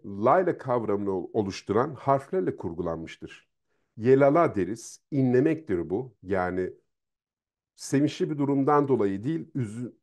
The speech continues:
üzüntülü, kederli bir durumdan dolayı inlemeye yelala deriz ve dikkatli baktığınızda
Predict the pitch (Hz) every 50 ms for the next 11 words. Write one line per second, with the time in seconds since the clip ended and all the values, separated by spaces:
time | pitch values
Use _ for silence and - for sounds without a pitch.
0 | _ 147 117 98 117 127 123 123 - - 120 110 104 101 98 - - - - -
1 | 135 123 127 127 135 147 160 147 147 139 120 113 110 110 117 113 113 110 113 127
2 | 139 139 123 110 98 87 87 85 90 104 139 - - - _ _ _ _ _ 147
3 | 135 127 120 113 107 101 98 98 113 143 151 139 135 - _ _ 113 104 95 107
4 | 110 113 117 117 113 113 127 135 135 120 95 95 90 90 117 123 - - - -
5 | 110 98 104 92 98 101 - - 123 120 120 120 113 113 120 95 90 - 98 87
6 | 85 85 78 78 82 107 113 123 123 -